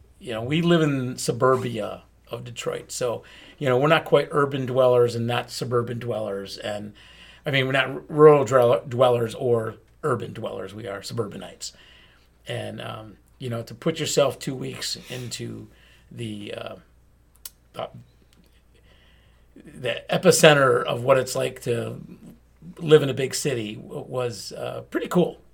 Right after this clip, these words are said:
I mean, the, the one thing that we both really, um, noticed and, uh,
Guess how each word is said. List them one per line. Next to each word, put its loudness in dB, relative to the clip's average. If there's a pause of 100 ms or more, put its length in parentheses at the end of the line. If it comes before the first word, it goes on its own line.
(100)
I -16
mean, -14 (180)
the, 4
the 6
one 8
thing 4
that -2
we -4
both 0
really, -8 (460)
um, -10 (840)
noticed 2
and, -6 (400)
uh, -8